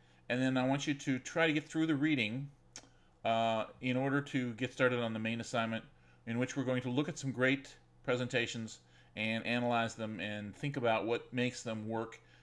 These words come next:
and work well. So those are the activities. You have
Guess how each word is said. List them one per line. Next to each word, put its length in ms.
and 340
work 280
well. 340
So 540
those 280
are 60
the 140
activities. 480
You 100
have 160